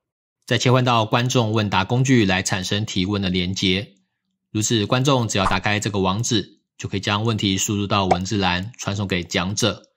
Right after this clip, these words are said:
而我们在收到提问后，可以按下展示按钮，将这个提问显示在投影片，并且针对问题做公开的答复哦。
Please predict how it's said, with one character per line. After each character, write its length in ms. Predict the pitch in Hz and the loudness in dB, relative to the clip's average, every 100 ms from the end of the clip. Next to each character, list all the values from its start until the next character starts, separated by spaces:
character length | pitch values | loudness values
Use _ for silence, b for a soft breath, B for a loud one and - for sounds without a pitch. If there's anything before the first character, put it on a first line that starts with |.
| _ _ _ _ _ - | _ _ _ _ _ 0
而 100 | 131 | 2
我 60 | |
们 100 | 127 | 2
在 140 | 135 139 | 2 2
收 140 | 151 | 4
到 160 | 151 127 | 4 2
提 180 | 113 | 2
问 220 | 104 117 110 | 2 2 2
后， 420 | 131 113 - _ _ | 2 0 -6 _ _
可 140 | - 107 | -4 -2
以 40 | |
按 140 | 110 101 | 0 0
下 240 | 110 98 | 2 0
展 240 | - 90 | 0 -2
示 200 | 87 113 | 0 0
按 260 | 110 123 107 | 0 0 0
钮， 180 | 95 87 | -2 -4
将 260 | - 98 | -4 -4
这 80 | 101 | -2
个 120 | 101 | -4
提 160 | 98 98 | -2 0
问 200 | 110 104 | 0 -2
显 160 | - 90 | -4 -6
示 120 | 98 | -4
在 180 | 104 95 | -2 -2
投 160 | 95 | -2
影 160 | 92 87 | -4 -4
片， 380 | 117 113 - _ _ _ _ _ | -2 -4 -6 _ _ _ _ _
并 100 | 143 | -2
且 120 | 127 | 0
针 120 | 127 | 2
对 160 | 135 120 | 4 4
问 200 | 127 120 | 4 2
题 200 | 107 98 | 2 0
做 220 | 117 104 | 2 2
公 220 | 101 110 | 2 -2
开 160 | 110 110 | -2 -4
的 100 | 101 | -2
答 220 | 92 90 | -2 -2
复 160 | - 113 | 0 2
哦。 320 | 101 110 | 2 0